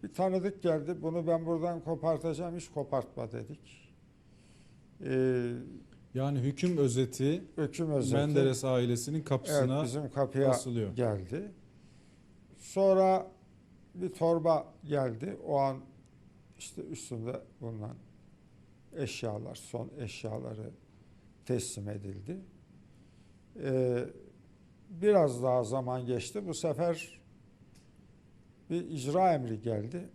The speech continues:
Speaker 1: "Şu kadar para, işte cellat parası, ip parası. Ee, bunu da
Speaker 2: Bunlar da
Speaker 1: ödeyin."
Speaker 2: mı
Speaker 1: diye.
Speaker 2: sizden tahsil edildi?
Speaker 1: Tabii, bunlar da bizden tahsil edildi. Zaten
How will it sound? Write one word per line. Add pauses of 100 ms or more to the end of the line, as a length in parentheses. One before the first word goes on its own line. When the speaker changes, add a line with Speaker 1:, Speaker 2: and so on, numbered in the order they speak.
(240)
Speaker 1:
"Şu
kadar
para, (1000)
işte
cellat
parası,
ip
parası. (1160)
Ee, (300)
bunu
da
Speaker 2:
Bunlar
da
Speaker 1:
ödeyin."
Speaker 2:
mı
Speaker 1:
diye.
Speaker 2:
sizden
tahsil
edildi?
Speaker 1:
Tabii, (100)
bunlar
da
bizden
tahsil
edildi. (1300)
Zaten